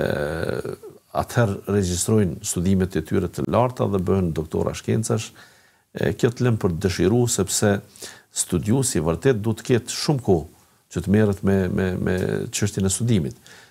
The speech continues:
Jo rastësisht pra, një temë doktoraturës, doktoranti nuk mund ta mbrojë temën,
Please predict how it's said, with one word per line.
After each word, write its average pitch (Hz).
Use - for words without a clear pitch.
Jo 113
rastësisht 127
pra, 104
një 95
temë 127
doktoraturës, 87
doktoranti 98
nuk 101
mund 139
ta 104
mbrojë 95
temën, 107